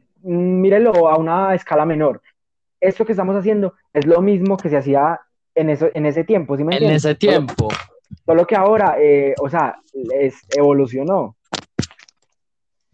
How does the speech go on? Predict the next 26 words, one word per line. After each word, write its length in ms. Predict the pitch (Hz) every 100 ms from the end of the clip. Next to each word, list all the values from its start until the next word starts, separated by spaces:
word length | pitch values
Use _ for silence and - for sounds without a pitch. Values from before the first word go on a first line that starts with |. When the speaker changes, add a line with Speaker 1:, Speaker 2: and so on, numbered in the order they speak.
| _
Speaker 2:
Todo 240 | - 123 127
cambia, 380 | 165 135 143
mae. 400 | 147 123 135 180 - - - -
Speaker 1:
Exacto, 500 | 110 113 107 - 120
pero, 260 | 135 131 127 135
pero 160 | 143
realmente 480 | 143 139 143 180 175
es 60 | 135
lo 100 | 143
mismo. 380 | 170 127 110 - - - - _ _ _ - _ _ _ _ _ _ _ _ _ _ _ - _ _ - _ _ _ _ _ _ _ _ _
Speaker 2:
Mae, 280 | 147 175 151
¿el 160 | 135 147
ser 180 | 156
humano 240 | 160 190 185
está 180 | - 180
en 60 |
constante 840 | - 180 165 185 170 156 - 170 - _ _ _ -
cambio 500 | 185 185 190 202 165
o 240 | 127 120
no? 300 | 123 104 87 _ _ _ _ _ _ _ _ _ _ _ _ -
Speaker 1:
Sí, 60 | 127
Speaker 2:
Sobre 200 | 135 131
Speaker 1:
obvio. 80 | 127
Speaker 2:
todas 160 | 139
las 180 | 143 120
cosas. 520 | - 120 113 - -